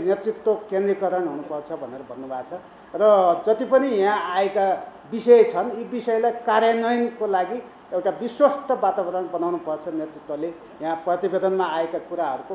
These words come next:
कार्यान्वयनको विश्वस्त वातावरण बनाउनुपर्छ भनेर भन्नुभएको छ। अ, त्यस्तै गरी एमसिसीलाई चाहिँ, अ, धेरैजसोले खारेजै गर्नुपर्छ भन्नुभएको छ। त्यस्तै गरी परिमार्जन बिना चाहिँ पास गरिनु हुँदैन भनेर भन्नुभएको छ। अब र वर्गीय दृष्टिकोण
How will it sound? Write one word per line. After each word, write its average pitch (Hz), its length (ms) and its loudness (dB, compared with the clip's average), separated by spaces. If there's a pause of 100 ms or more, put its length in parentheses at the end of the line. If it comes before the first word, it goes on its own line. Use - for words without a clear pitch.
(100)
कार्यान्वयनको 170 560 -2
विश्वस्त 160 400 -14
वातावरण 143 400 -8
बनाउनुपर्छ 139 540 -10
भनेर 127 260 -14
भन्नुभएको 127 400 -14
छ। 175 160 -16 (360)
अ, 143 120 -4 (160)
त्यस्तै 190 180 -2
गरी 185 300 0
एमसिसीलाई 190 760 -4
चाहिँ, 165 220 -8 (460)
अ, 123 60 -10 (500)
धेरैजसोले 185 600 -2 (100)
खारेजै 180 400 -2
गर्नुपर्छ 180 540 -2
भन्नुभएको 147 420 -8
छ। - 60 -12 (340)
त्यस्तै 190 220 -4
गरी 190 160 0 (100)
परिमार्जन 208 640 2 (100)
बिना 175 200 -2
चाहिँ 196 200 -10
पास 165 320 -6
गरिनु 160 280 -6
हुँदैन 143 360 -10
भनेर 127 320 -14
भन्नुभएको 123 320 -12
छ। 120 100 -18 (460)
अब 143 120 -4 (720)
र 151 120 -2 (240)
वर्गीय 202 480 6
दृष्टिकोण 190 680 -4